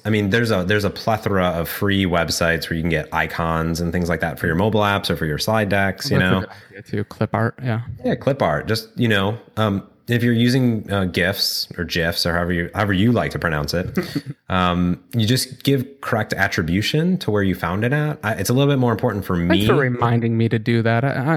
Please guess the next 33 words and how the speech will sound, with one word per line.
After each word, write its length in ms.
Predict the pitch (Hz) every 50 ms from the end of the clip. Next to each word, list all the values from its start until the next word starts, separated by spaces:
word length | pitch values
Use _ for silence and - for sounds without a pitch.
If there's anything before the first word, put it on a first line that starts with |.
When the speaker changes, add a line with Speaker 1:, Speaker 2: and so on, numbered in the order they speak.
| -
Speaker 2:
I, 40 | -
I've 80 | 160 160
gotten 240 | - 185 - 156 131
pretty 260 | - - 131 117 107
laxed 600 | 98 92 95 92 101 - - - - - - -
with 140 | - - -
that. 340 | - - - - - - - - - -
Speaker 1:
Yeah. 340 | 87 82 73 69 69 71 76 - 71 -
Speaker 2:
It's 140 | - - - -
bad. 380 | - - - - - - - - -
Bad 220 | 143 135 123 -
practice. 520 | - - - - _ - - - - - 92
Speaker 1:
Yeah. 380 | 95 87 76 73 73 71 73 - - _ _ _ -
But 100 | - 110
if, 160 | 107 - -
if 180 | - - 107 113
you're 80 | 143 151
using 260 | 139 139 135 143 135
some 180 | - - 127 90
images, 380 | 101 101 104 98 101 104 98
things 160 | - 95 92 98
like 100 | 110 104
that, 140 | - 101 107
just, 100 | 135 -
"Hey, 120 | 190 196
this 160 | 170 120 107
is 60 | - -
where 80 | 120
I 40 | 131
got 200 | 175 101 101 107
Speaker 2:
Especially 40 | -
Speaker 1:
it 40 | -
from." 100 | 110